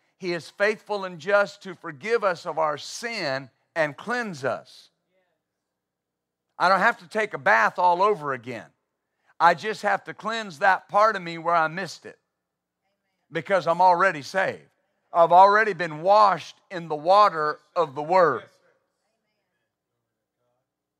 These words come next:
Do you see this? And so Jesus is saying, if you're washed, then you're clean. You're saved. And if you miss it, there's no need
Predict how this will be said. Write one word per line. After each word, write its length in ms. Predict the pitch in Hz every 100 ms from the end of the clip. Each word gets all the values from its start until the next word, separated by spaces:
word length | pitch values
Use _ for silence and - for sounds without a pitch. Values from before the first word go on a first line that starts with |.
| _ _ -
Do 60 |
you 60 | 156
see 200 | 196 208
this? 380 | 165 113 71 _ _ _ _ _ -
And 120 | 170
so 200 | 170 202
Jesus 600 | 170 151 247 220 196 175
is 160 | 185 160
saying, 460 | - 220 226 185 135 _ _ -
if 220 | 170 -
you're 220 | 208 214
washed, 840 | 165 165 214 254 202 165 139 - - _ _ _ _ -
then 220 | 175 175
you're 180 | 196 240
clean. 540 | 240 214 233 139 85 _ _ _ _ _ _ _ -
You're 240 | 143 208
saved. 500 | - 214 208 151 85 71 _ _ _ _ _ _ _ _ -
And 180 | 175 185
if 160 | 175
you 140 | 208 220
miss 380 | 214 269 -
it, 200 | 185 175 _ _ _ _ _ _ 139
there's 320 | 190 190 156
no 240 | 208 220
need 680 | 214 220 247 233 185 170